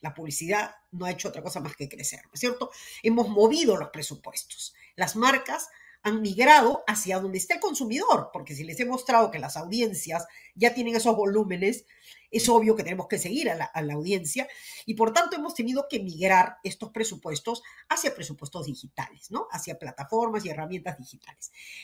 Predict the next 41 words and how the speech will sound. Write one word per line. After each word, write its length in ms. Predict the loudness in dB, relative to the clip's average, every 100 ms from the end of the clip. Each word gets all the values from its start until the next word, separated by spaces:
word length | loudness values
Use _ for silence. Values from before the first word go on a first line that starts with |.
| -6
Entonces, 460 | 2 4 4 2
miren, 400 | 2 0 -2 -8 _ _ _ -6
aquí 220 | -2 -2 4
podemos 280 | 4 6
ver 200 | 4 2 2
claramente 800 | 6 6 6 4 0 -2 -4
cómo 320 | 0 0 0 -6
en 80 |
el 80 | -2
año 180 | 0 0
dos 120 | 0
mil 140 | -2 -2
diecinueve 840 | -2 -2 -2 2 4 4 2 -2 -20 _
lo 120 | -6 -4
digital 600 | -6 -2 8 10 8 2
era 360 | 4 8 8 8 0 _
casi 300 | -6 -4 -2
el 80 | 0
veinticinco 560 | -2 -4 -6 -10 -8 -8
por 160 | -6
ciento 600 | -8 -6 -6 -6 -10 -10 _
de 120 | -4
la 80 | -2
inversión 600 | -4 -4 -2 -2 -4 -6
total 360 | -2 4 4
en 100 | 4
el 100 | -2
país. 540 | -2 -4 -4 -6 -6 -8 _ _ _ -20 -20 -20 -20 -20 -20 2
En 160 | 2 6
el 100 | 6
año 220 | 6 4
dos 160 | 2
mil 180 | 2 4
veinte, 420 | 6 4 2 -4 -2
lo 120 | -2
digital 440 | -4 -8 -6 -6
subió 400 | -4 -6 -2 0
a 140 | 0 2
treinta 560 | 2 2 0 -4 -6
por 160 | -6 -10
ciento. 520 | -10 -10 -14 _ -20